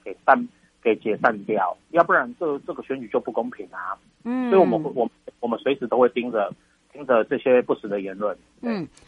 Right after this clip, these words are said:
Speaker 2: 不会等到吼，是不是他已经当选
Speaker 1: 不会。
Speaker 2: 或者是不当选才来办哈？
Speaker 1: 那，那，那就，那就没有意义啦，对不对？
Speaker 2: 嗯，是。所以我们特别提醒我们的社会大众、跟民众、跟听众。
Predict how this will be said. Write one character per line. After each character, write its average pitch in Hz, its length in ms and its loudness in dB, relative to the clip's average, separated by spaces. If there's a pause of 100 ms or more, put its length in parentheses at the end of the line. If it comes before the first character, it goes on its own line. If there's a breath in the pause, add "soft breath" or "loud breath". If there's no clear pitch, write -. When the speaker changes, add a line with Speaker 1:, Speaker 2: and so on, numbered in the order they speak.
Speaker 2:
不 247 100 -4
会 311 200 4
等 196 240 0
到 269 240 4
吼， 208 300 2
是 269 200 -6
不 233 80 -4
是 247 80 -4
他 240 220 0
已 - 20 -4
经 226 200 -4
当 220 280 4
选 165 180 -2
Speaker 1:
不 147 60 -4
会。 175 80 -4
Speaker 2:
或 220 60 -2
者 190 80 -6
是 214 120 -8
不 196 180 -8
当 196 220 -2
选 143 180 -6
才 156 200 0
来 160 140 2
办 180 320 2
哈？ 151 140 -8
Speaker 1:
那， - 0 -
那， - 0 -
那 143 80 -2
就， 185 120 2 (240)
那 - 120 -18
就 175 100 0
没 160 80 2
有 131 100 4
意 139 60 -2
义 151 260 0
啦， 110 400 6 (140)
对 - 80 -6
不 214 80 -2
对？ 208 80 0
Speaker 2:
嗯， 175 340 0
是。 214 300 -2 (180 loud breath)
所 381 100 0
以 415 40 6
我 370 60 4
们 277 120 2
特 320 100 4
别 254 140 4
提 220 180 -2
醒 196 200 -4
我 165 80 0
们 156 120 0
的 165 120 -2
社 196 180 -4
会 185 100 0
大 170 200 -2
众、 175 160 -4
跟 170 160 -2
民 143 180 -2
众、 165 220 -4
跟 175 160 -4
听 170 180 -2
众。 160 180 -6